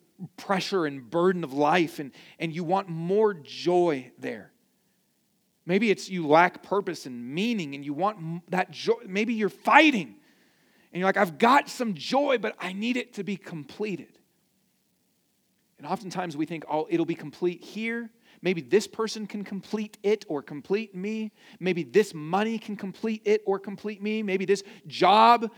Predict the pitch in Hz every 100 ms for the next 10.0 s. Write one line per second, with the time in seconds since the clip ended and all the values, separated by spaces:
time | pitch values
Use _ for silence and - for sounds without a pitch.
0 | - 180 208 208 196 - 233 220 214 220
1 | 202 202 202 170 220 214 208 220 202 196
2 | 202 208 - - 254 277 269 262 - -
3 | 226 208 214 - 240 226 226 226 208 202
4 | 196 - 226 220 220 226 220 160 143 220
5 | 208 185 180 175 165 151 202 240 147 123
6 | 123 254 269 123 _ _ _ _ _ _
7 | _ _ _ _ _ _ _ _ _ 135
8 | 143 240 143 113 208 - 156 143 175 -
9 | 139 151 - 117 - - 127 120 - _